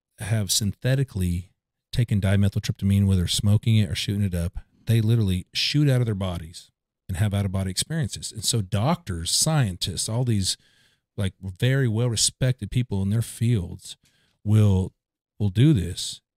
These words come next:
and they will say, "I went out of my body and I talked to some random entities, and five minutes later I'm back in my body." And it could be, there was one guy I heard about that was gone for three months,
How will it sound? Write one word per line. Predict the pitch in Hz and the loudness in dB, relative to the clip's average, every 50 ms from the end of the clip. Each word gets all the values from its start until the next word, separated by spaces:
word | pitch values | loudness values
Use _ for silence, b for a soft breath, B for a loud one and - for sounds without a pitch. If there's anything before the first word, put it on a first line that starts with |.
| _ - | _ -4
and | - 104 104 | -2 0 4
they | 110 127 135 | 4 4 4
will | 131 107 - 85 - | 4 2 0 -6 -8
say, | - - 107 95 - _ _ - | -6 -6 -6 -6 -8 _ _ -12
"I | - 82 101 135 | -6 -2 0 0
went | 147 123 113 123 - _ _ _ _ _ _ _ _ _ - | 2 2 0 -2 -4 _ _ _ _ _ _ _ _ _ -12
out | 90 92 120 | -10 -8 -6
of | 135 | -4
my | 147 147 | -4 -4
body | 117 90 80 80 82 90 101 117 _ _ _ _ _ - | -4 -6 -6 -8 -8 -8 -10 -10 _ _ _ _ _ -8
and | 98 95 92 | -6 -4 -2
I | 104 | -2
talked | 104 - - 110 110 113 - | -2 -2 -2 -4 -4 -4 -6
to | - 104 | -8 -8
some | - - 95 92 87 | -8 -6 -8 -8 -8
random | 85 90 104 117 135 135 135 127 | -6 -6 -2 0 0 2 2 2
entities, | 123 117 - 101 - 107 98 95 104 - - _ _ _ _ - | 2 0 0 -2 -4 -2 -2 -2 -4 -6 -12 _ _ _ _ -2
and | 101 95 - | -2 -2 0
five | 107 107 113 | 0 0 2
minutes | 117 113 101 - 120 | 2 2 0 0 0
later | 117 110 107 | 0 0 0
I'm | 101 92 | 0 -2
back | 98 95 - | -2 -2 -4
in | - 98 | -6 -8
my | 92 | -10
body." | 90 113 139 123 98 95 - b b b b b b b | -8 -6 -8 -8 -8 -10 -16 b b b b b b b
And | - 139 185 | -2 -2 -2
it | 208 - | -2 -2
could | 170 151 131 | -4 -2 0
be, | 123 113 104 98 95 _ _ _ _ _ _ _ _ _ - | 0 0 0 0 -4 _ _ _ _ _ _ _ _ _ -14
there | 139 135 139 156 | -6 -2 0 2
was | 175 160 127 123 | 4 4 4 4
one | 120 127 143 147 | 4 4 4 4
guy | 117 107 107 107 | 4 4 4 4
I | 101 | 4
heard | 92 113 113 | 4 2 2
about | 110 101 107 107 101 | 2 2 0 -2 -2
that | - 92 78 | -4 -4 -4
was | 87 - - _ _ - | -4 -6 -8 _ _ -4
gone | - 101 104 113 127 120 | -2 0 0 2 0 0
for | - 98 | -2 -6
three | - - 113 120 131 127 | -8 -4 0 2 4 4
months, | 104 117 127 110 87 - - - - | 4 4 2 0 -2 -6 -12 -20 -20